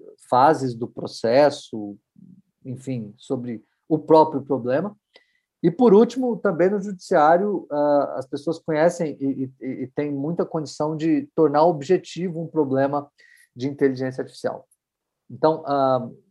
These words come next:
acho que tem alguns exemplos, o próprio conip já expôs eles em, em alguns, em algumas situações. Você tem casos de robôs, por exemplo, do Supremo, que, em alguma medida, fazem triagens mais inteligentes de alguns processos, e isso só é possível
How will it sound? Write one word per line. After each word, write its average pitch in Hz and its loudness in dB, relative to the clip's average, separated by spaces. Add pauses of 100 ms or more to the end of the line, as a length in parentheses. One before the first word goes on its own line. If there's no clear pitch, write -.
(200)
acho - -20
que - -18
tem 151 0
alguns 131 0
exemplos, 131 0
o 110 -12 (200)
próprio 131 -2
conip 131 -8 (400)
já 123 -2
expôs 123 -6
eles 131 -4
em, 117 -14 (120)
em 120 -12
alguns, 113 -12
em 123 -14
algumas 113 -12
situações. 175 -4 (580)
Você 120 -6
tem 156 -2
casos 151 2
de 139 -6
robôs, 131 0
por 135 -10
exemplo, 123 -10
do 120 -14
Supremo, 139 -4
que, 147 -8
em 135 -10
alguma 135 -4
medida, 131 -2
fazem 156 4
triagens 139 0
mais 127 -2
inteligentes 117 -12
de 123 -8
alguns 113 -10
processos, 139 -2
e 120 -6
isso 120 -12
só 123 -4
é - -4
possível 208 -6